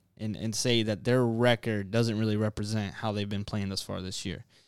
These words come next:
'Cause we both seen highlights and know of that Georgia game, for example, that came down to the very wire,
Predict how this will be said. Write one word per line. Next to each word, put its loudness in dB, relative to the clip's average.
'Cause -4
we 6
both 10
seen 4
highlights 4
and 2
know 6
of -2
that 0
Georgia 0
game, -2
for -8
example, -4
that -6
came -2
down 0
to -2
the -4
very 2
wire, -6